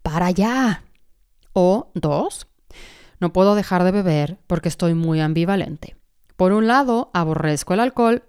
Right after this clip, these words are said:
pero por otro he aprendido a verlo como mi único medio para relajarme, divertirme,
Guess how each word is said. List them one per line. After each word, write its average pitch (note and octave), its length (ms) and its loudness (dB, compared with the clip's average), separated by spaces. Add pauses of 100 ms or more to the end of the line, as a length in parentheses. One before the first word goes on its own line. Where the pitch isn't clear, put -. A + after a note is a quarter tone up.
pero A#3 200 2
por A3+ 160 0
otro C#4+ 300 2
he C4 80 2
aprendido B3+ 500 0
a - 20 2
verlo C4 360 -2
como E3+ 240 -2
mi D#3 140 0
único A#3 420 -2
medio F3+ 340 0
para E3+ 220 0
relajarme, D#3+ 880 -2
divertirme, E3+ 880 0